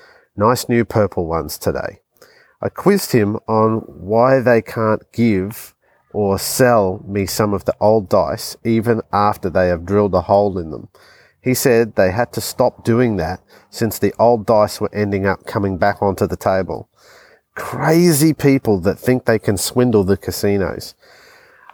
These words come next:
Took them what seemed like ages to set up the table and open it up, but it was worth it. Chatted with the dealers as they were doing it, getting to know them a bit more. Got stick left one spot. Of course, I was the first one there.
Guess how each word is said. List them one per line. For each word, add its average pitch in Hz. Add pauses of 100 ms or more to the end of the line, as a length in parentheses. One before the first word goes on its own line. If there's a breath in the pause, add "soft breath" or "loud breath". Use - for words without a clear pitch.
(680 soft breath)
Took - (140)
them 123 (100)
what 101
seemed 131
like 120 (160)
ages 87
to -
set 101
up -
the -
table 107
and 92
open 95
it 87
up, -
but 107
it 110
was 101
worth 90
it. - (720 soft breath)
Chatted 139
with 117
the 110
dealers 104
as 92
they 98
were 90
doing 98
it, -
getting 107
to -
know 101
them 101
a 98
bit -
more. 95 (560 soft breath)
Got 117
stick -
left 104
one 104
spot. - (540)
Of -
course, -
I -
was 87
the 92
first 87
one 90
there. 151